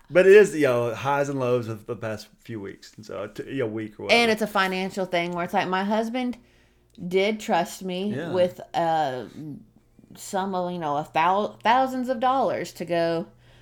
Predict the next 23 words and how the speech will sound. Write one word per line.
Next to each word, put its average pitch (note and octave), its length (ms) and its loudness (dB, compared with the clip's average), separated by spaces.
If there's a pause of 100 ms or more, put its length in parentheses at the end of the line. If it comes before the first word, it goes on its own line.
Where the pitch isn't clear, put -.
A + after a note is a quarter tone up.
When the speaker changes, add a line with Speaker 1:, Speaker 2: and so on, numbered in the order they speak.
(120)
Speaker 1:
That's - 160 -14
right. A2 140 -12
Speaker 2:
make F#3 220 -4
a - 20 -6
decision. F#3 400 -2
Maybe, G3+ 340 0
<laughs> - 80 2
you G3+ 80 4
know, F#3 80 0
it's F#3 140 -2
debatable F#3+ 480 2
whether F#3+ 260 2
or F#3 40 0
not F#3+ 140 0
he G3+ 100 -4
should F#3 260 0
have E3 240 -4
at - 80 -10
this E3 160 -6
point, D#3+ 460 -8
but D#3 320 0
Speaker 1:
That's G#3+ 160 -4
right. - 180 -14